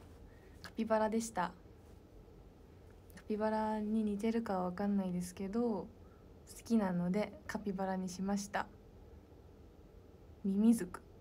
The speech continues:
コヨーテ。コヨーテって何？え、カッパって人いたんですけど、カッパって褒めてます？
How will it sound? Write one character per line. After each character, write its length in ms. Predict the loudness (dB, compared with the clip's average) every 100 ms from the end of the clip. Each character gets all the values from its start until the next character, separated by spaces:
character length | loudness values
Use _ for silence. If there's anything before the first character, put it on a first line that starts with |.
| -20 -20 -20 -20 -18 -8
コ 160 | 0
ヨ 220 | 4 4
ー 20 | 2
テ。 180 | -4 -12 -12 -4
コ 120 | 0
ヨ 120 | 0
ー 40 |
テ 140 | -2 -6
っ 20 |
て 140 | -4 -2
何？ 160 | -2 -4 -10 -16 -20 -20 -20 -20 -20 -20 -20 -20 -10
え、 80 | -8
カ 160 | -4 -4
ッ 20 |
パ 200 | 2 4
っ 100 | 4
て 180 | 2 -4
人 280 | -4 0 0
い 80 | 2
た 160 | 0
ん 80 | 0
で 80 | -4
す 140 | -6
け 140 | -8 -4
ど、 440 | -2 0 -2 -4 -12 -20 -20 -20 -20 -20 -20 -20 -16
カ 140 | -8
ッ 40 | -8 -4
パ 100 | -2
っ 60 | -2 -8 -20 -20 -12
て 100 | -8
褒 120 | -2
め 120 | -2
て 100 | -2
ま 100 | -8
す？ 220 | -10 -10